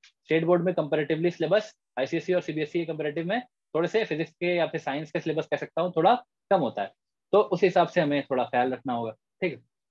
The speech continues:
तो priority तो ये रखना है। तो कल से start करते हैं हम, कल से पढ़ाई करते हैं। आज जो introduction वगैरह करना था, बातें वगैरह करना था, वो कर लिया हमने, ठीक।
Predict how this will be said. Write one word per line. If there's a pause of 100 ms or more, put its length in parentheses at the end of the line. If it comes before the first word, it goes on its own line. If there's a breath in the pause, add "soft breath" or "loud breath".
(140)
तो
priority
तो
ये
रखना
है। (400)
तो
कल
से
start
करते
हैं
हम, (360)
कल
से
पढ़ाई
करते
हैं।
आज
जो (520)
introduction
वगैरह
करना
था,
बातें
वगैरह
करना
था,
वो
कर
लिया
हमने,
ठीक।